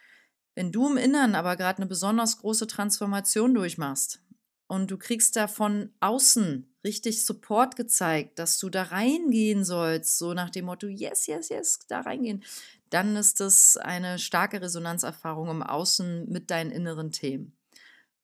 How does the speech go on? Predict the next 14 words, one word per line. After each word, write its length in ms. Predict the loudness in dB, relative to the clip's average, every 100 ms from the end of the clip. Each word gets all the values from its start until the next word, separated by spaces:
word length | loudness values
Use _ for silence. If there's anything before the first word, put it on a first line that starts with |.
| -2
Anderes 320 | 2 4 4
Beispiel, 480 | 2 2 0 -2 -2
du 80 | -4
beschäftigst 800 | -4 0 -2 -2 -4 0 0 0
dich 220 | -2 -4
gerade 400 | -4 0 0 0
sehr 320 | 0 2 0
stark 540 | -2 0 2 2 -2 -12
mit 160 | -10
deiner 240 | -6 -4 0
Weiblichkeit 720 | 0 0 -2 -4 -6 -10 -8
und 140 | -12
plötzlich 500 | -4 0 2 2 0
tauchen 500 | 0 0 0 -2 -4